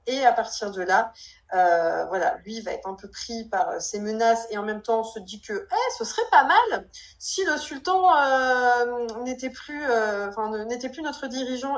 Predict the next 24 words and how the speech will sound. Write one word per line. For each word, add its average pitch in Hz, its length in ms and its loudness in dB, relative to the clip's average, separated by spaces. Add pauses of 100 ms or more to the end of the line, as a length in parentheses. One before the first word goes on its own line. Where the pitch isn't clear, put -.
et, 202 320 -6
et 214 100 -10
elle 240 220 2
avec 190 260 -6
sa, - 240 -4
sa - 140 -10
quête 226 240 -4
de 190 80 -8
vengeance, 196 560 -4
euh, 180 160 -6 (500)
aussi. 214 460 -10 (380)
Et, 214 600 -2
et 247 40 -2
donc 302 180 -4
voilà, - 240 0 (120)
donc, 190 160 -12 (100)
euh, 175 240 -8
globalement 240 580 0
l'histoire 233 420 0
c'est, 185 260 -12
c'est - 120 -6
un 233 100 0
peu 233 140 -6
ça. 233 380 4